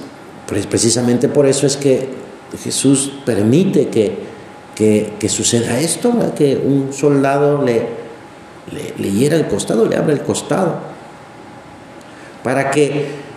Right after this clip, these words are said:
brotando esa, como dice el Evangelio, esa sangre y esa agua se derramase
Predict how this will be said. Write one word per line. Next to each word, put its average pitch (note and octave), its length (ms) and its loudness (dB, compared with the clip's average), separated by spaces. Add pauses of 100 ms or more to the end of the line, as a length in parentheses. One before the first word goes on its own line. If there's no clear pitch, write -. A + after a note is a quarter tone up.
(220)
brotando D#3 760 2
esa, D3+ 680 0
como G#2+ 180 -2
dice A#2+ 240 2
el A2+ 80 2
Evangelio, A#2 460 2
esa A#2 160 -2
sangre C3+ 400 -2
y B2 140 0
esa A#2 260 -2
agua B2+ 240 -2
se A#2+ 160 -2
derramase B2 680 0